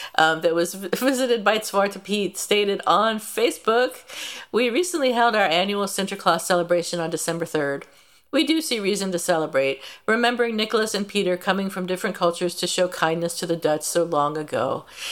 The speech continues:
This celebration has not been banned in the Netherlands and is still being enjoyed today. We do realize that we have offended people with our Zwarte Piet character. So to those we have offended,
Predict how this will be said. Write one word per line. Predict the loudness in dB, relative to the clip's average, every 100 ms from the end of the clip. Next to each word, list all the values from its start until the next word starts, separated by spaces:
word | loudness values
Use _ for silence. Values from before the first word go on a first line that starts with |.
| -12 -4
This | -2
celebration | 2 2 2 0 -2 -4
has | 0 0 4
not | 2 2
been | -2 -4
banned | 0 0 0
in | 0
the | 0
Netherlands | 0 2 0 -2 -4
and | -2
is | -2
still | -2 0 0
being | 0 0
enjoyed | -2 0 0 -2
today. | -4 -4 -2 -4 -8 _ _ _ -20 -18 -18 -2
We | 0
do | 2 0 2
realize | 2 4 2 2
that | 0
we | 2
have | 2
offended | 0 0 0 0
people | -2 2 2
with | 2 2
our | 0
Zwarte | 2 2 2 -2
Piet | -4 -6 -2
character. | 0 0 -2 -6 -6 -12 -20 -20 -12
So | 0 0
to | 2
those | 2 2 2
we | 0
have | 0
offended, | 0 0 0 0 -2